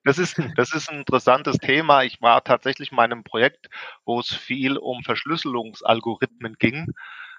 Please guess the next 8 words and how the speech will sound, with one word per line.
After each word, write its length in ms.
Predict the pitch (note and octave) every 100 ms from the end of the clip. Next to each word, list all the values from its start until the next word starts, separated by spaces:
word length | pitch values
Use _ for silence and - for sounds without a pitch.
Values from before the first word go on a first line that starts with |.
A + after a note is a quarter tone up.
| -
Das 180 | G#2 -
heißt, 280 | A#2 A#2+ A#2+
da 120 | G#2+
waren 280 | G#2+ A#2 -
Kryptografen 920 | D#3 _ C#3 - B2 A2 D3 - C3+ -
mit 220 | B2 - -
drin, 320 | G#2 B2+ E3 E3+ - - A#2+
ähm, 220 | A#2+